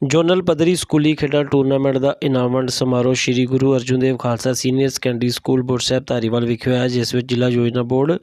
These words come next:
ਗੁਰਦਾਸਪੁਰ ਦੇ ਚੇਅਰਮੈਨ ਐਡਵੋਕੇਟ ਜਗਰੂਪ ਸਿੰਘ ਸੇਖਵਾਂ ਨੇ ਮੁੱਖ ਮਹਿਮਾਨ ਅਤੇ ਡਿਸਟ੍ਰਿਕਟ ਐਜੂਕੇਸ਼ਨ ਅਫਸਰ ਗੁਰਦਾਸਪੁਰ ਸ਼੍ਰੀ ਰਜੇਸ਼ ਸ਼ਰਮਾ ਨੇ ਵਿਸ਼ੇਸ਼ ਮਹਿਮਾਨ ਵਜੋਂ ਸ਼ਮੂਲੀਅਤ ਕੀਤੀ।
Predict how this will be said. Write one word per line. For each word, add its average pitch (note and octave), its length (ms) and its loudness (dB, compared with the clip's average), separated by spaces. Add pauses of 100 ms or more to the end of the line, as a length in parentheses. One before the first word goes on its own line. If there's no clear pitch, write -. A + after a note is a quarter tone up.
(600)
ਗੁਰਦਾਸਪੁਰ D3 540 0
ਦੇ D#3+ 120 2
ਚੇਅਰਮੈਨ D3+ 500 2
ਐਡਵੋਕੇਟ C#3 440 0
ਜਗਰੂਪ C3+ 340 2
ਸਿੰਘ D3 240 -2
ਸੇਖਵਾਂ C3+ 500 0
ਨੇ C#3 160 2
ਮੁੱਖ C3 420 0
ਮਹਿਮਾਨ C#3 460 0
ਅਤੇ D#3 360 0 (560)
ਡਿਸਟ੍ਰਿਕਟ E3+ 480 -2
ਐਜੂਕੇਸ਼ਨ D#3 540 0
ਅਫਸਰ D3 260 0
ਗੁਰਦਾਸਪੁਰ C3 580 -2
ਸ਼੍ਰੀ D3 380 0
ਰਜੇਸ਼ C3+ 380 0
ਸ਼ਰਮਾ C#3 300 0
ਨੇ D3+ 160 2
ਵਿਸ਼ੇਸ਼ C#3+ 480 0
ਮਹਿਮਾਨ C3+ 340 2
ਵਜੋਂ B2+ 240 0
ਸ਼ਮੂਲੀਅਤ B2+ 560 0
ਕੀਤੀ। C#3 420 0